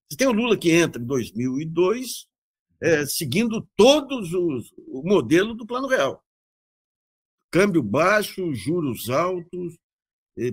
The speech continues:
deixou, perdeu uma enorme oportunidade ali quando ele pega, é, o, o, o câmbio, o dólar muito desvalorizado por conta do, de, de erros aí do, do Arminio Fraga e por conta também de uma crise aí das montadoras americanas lá.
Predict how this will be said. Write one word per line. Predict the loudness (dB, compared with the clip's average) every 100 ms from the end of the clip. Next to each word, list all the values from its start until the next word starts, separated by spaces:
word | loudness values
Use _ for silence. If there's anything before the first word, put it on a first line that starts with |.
| -4
deixou, | 0 2 0 2
perdeu | 2 2
uma | 0 2
enorme | 4 4 4 2 0
oportunidade | -6 -8 -6 -6 -2 -2 0 -4
ali | -6 -6
quando | -6 -6 -4 -4
ele | -4 -4
pega, | 0 0 0 -4 -6 _ _ _ _ _ -6
é, | -2 -2
o, |
o, | -4 -6 -8 -8 -8
o | -2
câmbio, | 0 0 -2 -4
o |
dólar | 0 0 2
muito | 2 0
desvalorizado | -2 -4 -2 -2 -2 -2 -2 -4
por | -8
conta | -6 -6 -8
do, | -10 -10
de, | -8 -8 -8
de | -2 2
erros | 2 0 -4
aí | -4
do, | -2 -4
do | -2 -2
Arminio | 0 0 -2
Fraga | 0 2 2 0 -4 -6 _ _ _ _
e | -12
por | -10 -2
conta | 0 0
também | -2 0 -2
de | -4 -12
uma | -10 -8
crise | -2 0 2
aí | 0
das | -4 -6
montadoras | -6 -6 -4 -4 -2
americanas | -2 -2 -2 0 2 0 -2
lá. | -4 -4